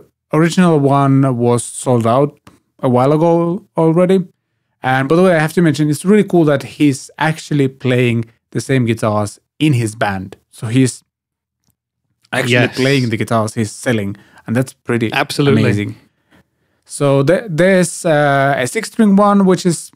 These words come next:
Speaker 1: a bit more traditional Les Paul shape,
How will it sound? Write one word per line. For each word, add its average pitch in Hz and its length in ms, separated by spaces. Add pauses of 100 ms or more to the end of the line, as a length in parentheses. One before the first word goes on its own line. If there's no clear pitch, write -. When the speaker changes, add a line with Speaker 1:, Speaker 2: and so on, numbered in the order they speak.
(200)
Speaker 1:
a 135 80
bit 135 180
more 143 160
traditional 147 920 (360)
Les 143 140
Paul 135 500
shape, 123 600